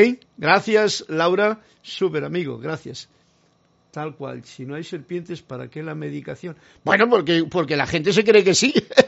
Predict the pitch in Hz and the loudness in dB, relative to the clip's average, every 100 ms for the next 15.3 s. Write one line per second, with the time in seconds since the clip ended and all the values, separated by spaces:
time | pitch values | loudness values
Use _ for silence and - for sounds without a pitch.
0 | - - - - - - - - 214 226 | 4 2 2 -4 -6 -8 -8 -2 0 0
1 | 214 202 175 156 165 226 233 143 180 226 | 4 4 4 2 0 4 4 4 4 6
2 | 151 - 165 190 165 190 233 160 - - | 4 2 2 4 4 4 4 2 -2 -14
3 | - 139 139 220 240 220 170 160 196 220 | -10 -4 0 2 4 4 4 0 2 4
4 | 202 170 - 202 185 170 147 135 - - | 4 2 -4 -2 0 2 2 0 -4 -14
5 | _ 156 156 147 147 139 135 131 131 127 | _ -6 -2 0 0 -2 -4 -4 -4 -4
6 | 123 - 147 131 127 123 120 120 120 120 | -4 -4 -4 -2 -2 -4 -6 -6 -8 -10
7 | - - _ _ _ _ 143 139 131 127 | -14 -20 _ _ _ _ -4 -4 -4 -4
8 | 127 117 - _ _ _ - 147 - 143 | -6 -8 -14 _ _ _ -14 -12 -8 -4
9 | 143 - 156 139 139 185 233 - 170 - | -4 -4 -2 -2 0 0 0 -4 -4 -2
10 | 180 185 196 196 190 175 170 151 139 143 | -2 -2 -2 -2 -4 -6 -4 -6 -6 -8
11 | 139 226 214 143 127 - 135 196 165 104 | -4 2 2 2 -4 -2 2 4 4 0
12 | - _ _ _ _ _ _ _ _ _ | -12 _ _ _ _ _ _ _ _ _
13 | _ _ _ _ _ _ _ _ _ _ | _ _ _ _ _ _ _ _ _ _
14 | _ _ _ _ _ _ - 156 170 240 | _ _ _ _ _ _ -8 -2 2 2
15 | 170 135 - | 2 -4 -8